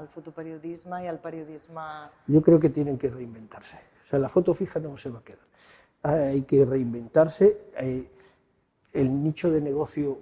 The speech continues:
Speaker 2: la parte de negocio es la que yo no sé por dónde, porque no lo sabe nadie,
Speaker 1: Ujú.
Speaker 2: pero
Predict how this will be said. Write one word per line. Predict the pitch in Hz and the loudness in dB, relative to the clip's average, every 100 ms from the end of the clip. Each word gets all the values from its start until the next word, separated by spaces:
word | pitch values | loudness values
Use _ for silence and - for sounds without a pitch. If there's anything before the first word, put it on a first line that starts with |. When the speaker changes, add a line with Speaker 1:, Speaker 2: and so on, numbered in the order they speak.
| - | -14
Speaker 2:
la | 127 123 | -14 -6
parte | 147 160 | -4 -2
de | 143 | -2
negocio | 139 147 - 139 | -4 -6 -4 -4
es | 131 | -4
la | 127 - | -8 -8
que | 120 | -8
yo | 123 | -8
no | 123 120 113 | -10 -14 -8
sé | 147 135 | -4 -4
por | 127 117 | -6 -4
dónde, | 139 170 | -2 -2
porque | 147 123 | -4 -8
no | 113 113 | -10 -16
lo | 110 | -12
sabe | 120 110 | -10 -10
nadie, | 123 139 180 | -8 -4 -4
Speaker 1:
Ujú. | 180 - - - _ | -6 -20 -20 -20 _
Speaker 2:
pero | 135 131 127 | 4 4 0